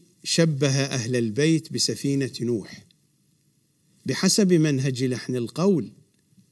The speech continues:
وهو الفهم الحقائقي. المراد أن سفينة نوح هي مثال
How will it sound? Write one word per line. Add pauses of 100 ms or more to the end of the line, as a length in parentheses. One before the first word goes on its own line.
(120)
وهو
الفهم
الحقائقي. (1200)
المراد (600)
أن
سفينة
نوح (460)
هي (460)
مثال